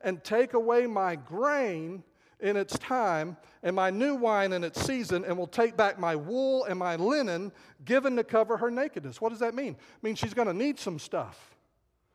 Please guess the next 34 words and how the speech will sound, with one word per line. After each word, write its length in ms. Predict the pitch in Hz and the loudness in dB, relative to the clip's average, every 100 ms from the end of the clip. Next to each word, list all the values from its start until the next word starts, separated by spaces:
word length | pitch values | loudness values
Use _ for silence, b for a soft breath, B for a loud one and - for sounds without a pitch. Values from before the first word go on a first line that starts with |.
| _ _ _ _ _ | _ _ _ _ _
God's 320 | 190 233 262 | 4 6 6
gonna 220 | - 226 208 | 4 2 4
allow 300 | 196 214 196 | 6 4 2
circumstances 800 | - 285 - 220 - 196 180 165 | 2 0 0 -6 -4 -6 -6 -6
to 80 | 185 | -6
occur 320 | - 269 233 | -2 0 0
in 80 | 185 | 0
such 260 | 262 262 | -2 -2
a 60 | 254 | -2
way 280 | 185 170 190 B B | -2 -2 -4 B B
that 160 | 185 185 | -2 0
her 120 | 202 | 0
financial 640 | 190 202 202 240 269 233 196 | 0 0 2 2 2 0 -4
success, 600 | 202 - - 180 196 - B B | -6 -6 0 0 0 -6 B B
the 80 | 175 | -6
stuff 340 | - 254 262 | 2 4 4
that 140 | 214 - | 0 -2
she 160 | 220 | -4
needs, 280 | 226 254 208 | -2 -2 -2
she's 140 | 202 | -4
not 240 | 202 220 220 | 0 0 0
gonna 140 | 233 | -4
have, 360 | 202 196 196 - B B | -4 -2 -4 -6 B B
and 120 | 196 | -6
he's, 120 | 185 | -4
he's 140 | 196 170 | -6 -2
gonna 180 | 208 | 0
let 160 | 196 180 | 2 2
financial 600 | - 185 185 247 247 226 | 0 -4 -2 -2 0 -2
pressure 440 | - 233 214 - | 0 0 0 -2
accumulate 580 | 170 - 240 175 156 151 165 | -6 -6 -6 -4 -4 -6 -8
in 100 | 160 | -8
her 140 | 165 | -6
life. 440 | 160 110 95 _ | -8 -10 -16 _